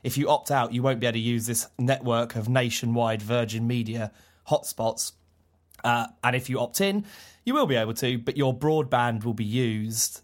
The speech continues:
uh, to provide that service to other people. Now, it's a bit, obviously, a, it's a bit different to B T in that, uh, Virgin has much more bandwidth available to you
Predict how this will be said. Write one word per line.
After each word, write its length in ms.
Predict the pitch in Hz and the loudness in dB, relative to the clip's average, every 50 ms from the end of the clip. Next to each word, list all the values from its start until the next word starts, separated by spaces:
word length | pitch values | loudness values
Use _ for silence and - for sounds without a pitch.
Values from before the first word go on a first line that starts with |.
| _ _ - | _ _ -2
uh, 260 | 110 107 107 110 110 - - | 0 0 0 0 -4 -6 -10
to 100 | - 104 | -10 -6
provide 640 | 101 113 101 104 131 127 120 117 113 113 104 107 - | -6 -6 0 0 2 2 2 0 -2 -4 -6 -8 -6
that 220 | 117 117 113 - - | -4 -4 -2 -2 -2
service 560 | - - 131 117 110 107 113 120 - - - | 0 2 2 2 2 0 -2 -4 -4 -4 -4
to 120 | - - 123 | -2 0 0
other 160 | 110 107 110 | 0 0 0
people. 480 | - 123 120 110 - - 107 104 - - - - _ _ _ - - - - _ _ | -2 -2 -2 -4 -4 -6 -10 -12 -12 -14 -20 -20 _ _ _ -20 -20 -20 -20 _ _
Now, 160 | 139 135 131 | 4 4 6
it's 160 | 135 139 131 175 | 4 4 2 0
a 40 | |
bit, 120 | 151 139 170 | 2 2 2
obviously, 240 | 147 135 123 151 143 | 2 2 0 0 0
a, 260 | 131 131 - 139 139 | -2 -2 -6 -8 -6
it's 140 | 139 135 170 | -2 -2 -2
a 60 | 156 | 0
bit 220 | 131 175 151 123 | 0 0 -2 0
different 440 | - 170 151 - - 143 131 117 - - | 0 0 0 0 0 -4 -4 -4 -4 -4
to 260 | - 131 127 123 117 | -2 0 0 0 -2
B 220 | 117 - 131 123 117 | -2 -2 -2 -2 -2
T 280 | 117 - 135 131 139 | -2 -2 -2 0 0
in 140 | 135 127 120 | 0 0 0
that, 220 | 120 123 120 - - _ - | 0 0 -2 -4 -10 _ -4
uh, 160 | 131 123 110 | -2 -2 -2
Virgin 400 | 113 120 147 139 123 - 127 113 | 0 2 2 2 2 0 -2 -2
has 340 | 110 110 127 120 107 98 - _ - | -2 0 0 0 0 -2 -6 _ -2
much 240 | 139 135 - - - | -2 -2 -2 -2 -4
more 140 | 123 110 101 | -4 -4 0
bandwidth 680 | - 131 127 123 120 117 110 117 - - - - - - _ _ - | 2 2 2 2 2 0 -2 -4 -8 -10 -12 -16 -18 -20 _ _ -2
available 760 | 131 113 127 131 127 127 117 117 107 117 113 110 113 113 - - | 0 2 4 4 4 2 0 0 0 -2 -2 -2 -4 -6 -6 -6
to 160 | - - 127 | -4 -2 -2
you 540 | 120 113 117 127 135 120 110 110 110 117 117 | -2 0 0 0 0 0 -2 -2 -4 -6 -6